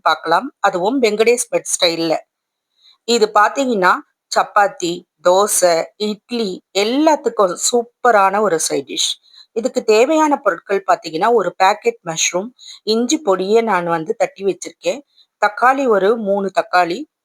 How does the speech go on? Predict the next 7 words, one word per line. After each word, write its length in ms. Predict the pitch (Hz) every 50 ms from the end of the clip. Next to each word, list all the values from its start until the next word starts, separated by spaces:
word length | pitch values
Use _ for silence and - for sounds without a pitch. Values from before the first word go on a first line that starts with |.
| _ _ _ _
பெரிய 360 | - 185 190 214 226 277 285
வெங்காயம், 500 | 254 202 196 190 190 185 175 185 233 302 - _ _ _ _ _ _ _ -
ஆ, 520 | - 226 214 202 202 196 196 190 185 180 180
ரெண்டு. 480 | 175 196 196 196 190 185 185 - - _ _ _ _ _ _ _ _ _ _ _ _ _ _ _ -
இதுல 220 | 240 233 226 214 214 208 - -
சோம்பும் 640 | 262 262 269 311 320 311 302 285 240 196 190 208 247 285 - _ _
மிளகும் 760 | - - 196 196 196 220 240 233 247 220 190 190 214 240 -